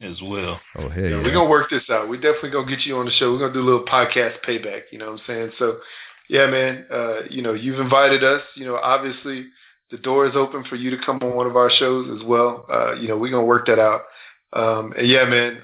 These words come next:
Speaker 3: always love listening to your random chatterings, and then, of course, love the Walmart vlogs, 'cause you always,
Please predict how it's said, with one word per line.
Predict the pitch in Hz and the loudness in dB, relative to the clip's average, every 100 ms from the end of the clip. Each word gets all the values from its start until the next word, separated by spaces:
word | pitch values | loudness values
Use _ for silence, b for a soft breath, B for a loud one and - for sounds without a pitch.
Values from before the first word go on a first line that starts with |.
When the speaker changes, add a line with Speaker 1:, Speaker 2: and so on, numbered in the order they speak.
| 139 | -8
Speaker 3:
always | 120 131 123 123 | -4 0 -2 0
love | 127 120 | 0 0
listening | 135 - 135 | -6 -8 -12
to | 123 135 | -8 -8
your | 120 | -6
random | 127 131 123 | -4 -4 -4
chatterings, | - 131 127 131 131 127 | 0 2 2 -2 -8 -12
and | 123 120 | -10 -6
then, | 120 120 B B B B 127 | -6 -8 B B B B -14
of | - | -6
course, | - 165 139 - - _ | 2 4 4 0 -12 _
love | 123 139 156 | -4 0 0
the | 143 | -2
Walmart | 123 143 143 127 123 | -2 0 0 0 -2
vlogs, | 127 123 131 127 | -2 -2 -2 -6
'cause | - - - - | -14 -18 -20 -12
you | - | -2
always, | 165 156 160 156 | -2 -2 -8 -10